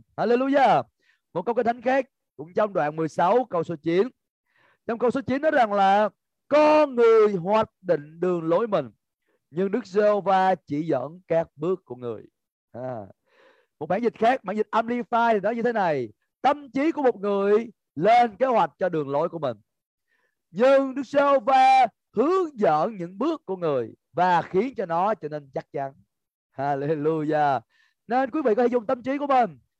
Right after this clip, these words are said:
để lên kế hoạch cho đời sống của mình. Hallelujah. Nhưng hãy nhớ rằng là hãy để Chúa dẫn dắt từng bước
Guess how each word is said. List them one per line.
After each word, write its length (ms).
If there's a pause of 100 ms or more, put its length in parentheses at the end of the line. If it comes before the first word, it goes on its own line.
(180)
để 80
lên 300
kế 100
hoạch 260 (500)
cho 400
đời 160
sống 180
của 80
mình. 200 (320)
Hallelujah. 720 (380)
Nhưng 400
hãy 100
nhớ 180
rằng 160
là 220
hãy 120
để 180
Chúa 200
dẫn 340
dắt 200
từng 220
bước 200